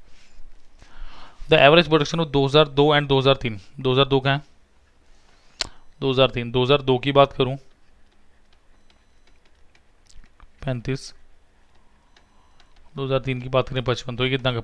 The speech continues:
पाँच, सात, आठ, नौ, एवरेज नब्बे बटा दो कितना हो गया बेटा, पैंतालीस हो गया। या जिनका सम भी इक्वल होगा तो चलेगी बात।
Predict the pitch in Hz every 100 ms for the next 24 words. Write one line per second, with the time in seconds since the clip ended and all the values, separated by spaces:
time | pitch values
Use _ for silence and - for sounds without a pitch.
0 | - 123 - - 131 139 131 147 170 -
1 | _ _ _ - - - - _ - _
2 | _ - - 127 123 139 131 131 131 139
3 | 135 139 135 123 120 117 110 107 - -
4 | - - - 127 120 139 143 147 151 156
5 | - - - - - - - - - -
6 | - - - - - - - 147 220 156
7 | 123 156 202 196 208 170 202 185 196 190
8 | 190 202 196 220 202 110